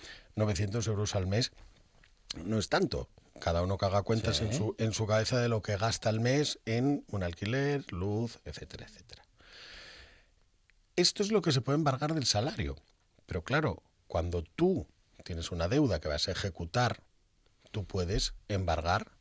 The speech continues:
Speaker 1: bienes de esa persona.
Speaker 2: Ujú.
Speaker 1: Y normalmente se hace una averiguación patrimonial y se intenta embargar las cuentas corrientes, porque uno dónde va, dónde hay dinero,
Speaker 2: Ujú.
Speaker 1: y dices, "¿Qué dinero tiene este señor o esta señora? Mire,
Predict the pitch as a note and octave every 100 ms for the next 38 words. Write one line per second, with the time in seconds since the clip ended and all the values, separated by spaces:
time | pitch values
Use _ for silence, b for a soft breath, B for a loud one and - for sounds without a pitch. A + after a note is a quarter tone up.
0 | _ _ G2 F2+ G2 B2+ B2+ D#2+ E2+ -
1 | E2 - - - D#3 D#3 D3 A2+ B2 G3
2 | B B B - B2+ E2 C#2+ C#2+ C#2+ C#2
3 | C#2+ A2+ - _ _ - - D2 E2 D#2
4 | D#2+ D#2 D2 E2+ G2+ C#3 D3+ C3 C3 -
5 | C#3 - B2+ - A2 G#2+ G2 G2 A2+ B2+
6 | - A2 G2+ E2 F2 A2 A2+ - G#2 F2+
7 | F#2 - F2 B2 G#3 C3+ - E2 - D#2
8 | - - A#2 A2+ G2+ G2+ F#2 F#2 D3+ A#2
9 | E2+ E2+ F2 E2+ D2+ C#2+ C#2+ C4 C#3 G#2+
10 | G#2+ D3+ G#3 F2 E2+ - D#2+ - _ -
11 | A#2 A2+ A2 G#2+ G2 - F2+ G2 F2+ E2+
12 | F2+ E2+ C#2+ D#2 E2 -